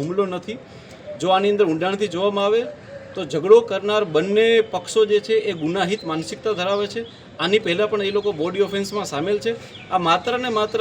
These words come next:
બે પરિવારોની વચ્ચે થયેલો ઝઘડો છે. નથી કોઈ દરબાર કમ્યુનિટી, કોઈ ઠાકર કમ્યુનિટી કે નથી કોઈ ઠાકર કમ્યુનિટી, કોઈ દરબાર કમ્યુનિટીને મારેલા છે કે પર્ટિક્યુલર કોઈ જ્ઞાતિ, જાતિ કે ધર્મના હોવાથી કોઈ લોકો એકબીજાને મારેલા નથી. આ માત્ર ને માત્ર એક સામાન્ય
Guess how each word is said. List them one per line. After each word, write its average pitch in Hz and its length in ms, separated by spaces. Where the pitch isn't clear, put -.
બે 170 240
પરિવારોની 220 760
વચ્ચે 151 300
થયેલો 208 240
ઝઘડો 190 320
છે. 220 140
નથી 214 280
કોઈ 233 180
દરબાર 175 320
કમ્યુનિટી, 214 480
કોઈ 208 140
ઠાકર 165 280
કમ્યુનિટી 208 460
કે 208 140
નથી 196 260
કોઈ 208 140
ઠાકર 175 240
કમ્યુનિટી, 196 460
કોઈ 180 140
દરબાર 175 240
કમ્યુનિટીને 180 500
મારેલા 180 320
છે 214 140
કે 190 60
પર્ટિક્યુલર 220 500
કોઈ 214 140
જ્ઞાતિ, 175 320
જાતિ 160 220
કે 208 120
ધર્મના 190 460
હોવાથી 180 380
કોઈ 214 180
લોકો 214 200
એકબીજાને 196 460
મારેલા 202 300
નથી. 220 220
આ 202 200
માત્ર 180 320
ને 277 120
માત્ર 170 220
એક 214 160
સામાન્ય 220 480